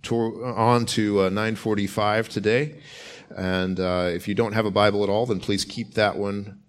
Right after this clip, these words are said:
It's our gift to you. Uh, we were, we'll be, uh, finishing up Romans eight today and next week before we have, uh, some more sort of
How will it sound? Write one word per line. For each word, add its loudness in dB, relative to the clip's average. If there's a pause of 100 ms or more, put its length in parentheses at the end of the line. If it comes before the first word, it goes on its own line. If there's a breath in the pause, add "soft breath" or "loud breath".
It's -4
our -4
gift -2
to 0
you. -2 (920)
Uh, -4
we 0
were, -2 (340 loud breath)
we'll 2
be, 4
uh, 2 (680)
finishing 2
up 2
Romans 0
eight 2
today 2
and 0
next 0
week -4 (280 loud breath)
before 0
we 0
have, 2
uh, -8
some -8
more -6
sort -6
of -10